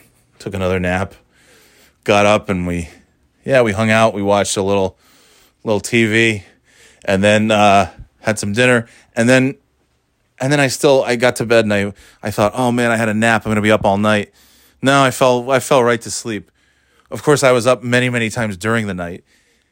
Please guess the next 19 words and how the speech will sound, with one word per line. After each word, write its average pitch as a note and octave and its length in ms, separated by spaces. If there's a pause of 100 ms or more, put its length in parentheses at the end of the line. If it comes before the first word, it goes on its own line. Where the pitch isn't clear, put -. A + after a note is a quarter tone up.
(140)
And B2 120
one B2+ 120
of B2 60
the A2 60
problems B2 460
that A#2 120
I A2 80
had, A#2+ 400 (500)
I C#3 80
had C#3 160
the, C3 260
I D3+ 100
just C#3+ 200
had A#2 180
cr-, - 240
crazy D#3+ 460
dreams A2+ 380
all G2+ 160
weekend. F#2+ 420